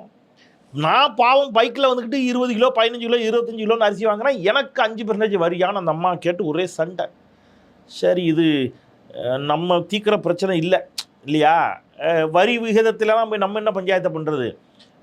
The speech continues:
சரிதான் அம்மான்னு சொல்லிட்டு அந்த அம்மாட்ட கேட்டேன், "ஏம்மா, ஓட்டு போட்டீங்களா?" அப்படின்னு.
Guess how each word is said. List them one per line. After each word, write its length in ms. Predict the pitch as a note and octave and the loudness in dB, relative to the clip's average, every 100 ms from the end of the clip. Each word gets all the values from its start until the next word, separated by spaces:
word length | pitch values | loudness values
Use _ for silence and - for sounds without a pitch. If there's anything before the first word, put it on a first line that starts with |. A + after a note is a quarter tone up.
| _ | _
சரிதான் 380 | - G3 G3+ G3 | 0 0 2 0
அம்மான்னு 180 | E3+ E3+ | 0 -2
சொல்லிட்டு 400 | E3 D#3+ E3+ G3+ F3 C#3+ D3+ D3+ - | -2 -2 0 2 2 2 0 -2 -4
அந்த 200 | D3 D3+ | -6 -2
அம்மாட்ட 240 | E3+ F3 | -2 0
கேட்டேன், 340 | E3 D#3+ E3 - _ _ _ _ _ _ _ _ _ - | -2 -2 -4 -4 _ _ _ _ _ _ _ _ _ -4
"ஏம்மா, 240 | D3 F3 G#3 A3 - _ _ | 2 4 2 0 -10 _ _
ஓட்டு 200 | D#3+ F3 | -2 0
போட்டீங்களா?" 340 | D#3 E3 E3 F3+ | 0 0 2 4
அப்படின்னு. 360 | G3+ C3+ C3 | 4 0 -8